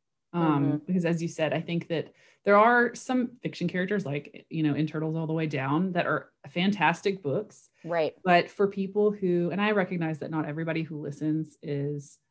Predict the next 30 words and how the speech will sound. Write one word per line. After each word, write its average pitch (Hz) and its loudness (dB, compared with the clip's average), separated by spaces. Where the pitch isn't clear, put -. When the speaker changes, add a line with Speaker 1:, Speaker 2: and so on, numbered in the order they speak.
Speaker 1:
a - -12
Christian 156 -2
or 147 -4
has 147 -4
a - -18
religion. 160 -4
Speaker 2:
Right. 165 6
Speaker 1:
Um, 151 2
and 160 2
I 151 2
respect 156 -2
that. 143 0
I 165 -2
think 160 -6
though, 156 0
for 156 -4
people, 147 -2
uh, 123 -12
I 165 2
get 190 4
a 175 0
lot 160 2
of, 151 -4
um, 156 0
emails 156 0
and 151 -2
messages 156 -2
from 160 -4
people 147 -6
who 175 8